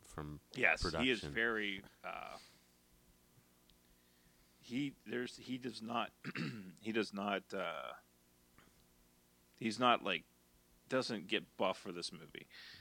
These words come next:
Speaker 1: Mm-hmm.
Speaker 2: You know, this isn't, like, an action star turn
Speaker 1: Yeah.
Speaker 2: for him. Um, I think this is close, as close as Joaquin Phoenix is gonna do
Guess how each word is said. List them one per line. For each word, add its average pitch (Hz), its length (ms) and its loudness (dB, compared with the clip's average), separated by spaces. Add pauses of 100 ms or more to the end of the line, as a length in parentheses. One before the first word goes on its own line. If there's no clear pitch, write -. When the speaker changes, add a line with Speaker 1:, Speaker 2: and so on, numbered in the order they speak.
Speaker 1:
Mm-hmm. 85 100 -6
Speaker 2:
You 101 60 6
know, 82 160 10
this 98 180 8
isn't, 107 260 0
like, 85 260 0
an 82 140 2
action 90 440 4
star 85 500 0 (500)
turn 87 340 4
Speaker 1:
Yeah. 87 60 -10
Speaker 2:
for 98 180 -6
him. 85 280 -6 (1500)
Um, 85 360 -2 (560)
I 104 80 2
think 101 200 0
this - 180 -4
is 92 180 0
close, 90 360 0
as 95 160 -4
close 95 340 0
as 92 100 -8
Joaquin 95 420 2
Phoenix 101 400 -6
is - 80 -6
gonna 71 260 -10
do - 240 -4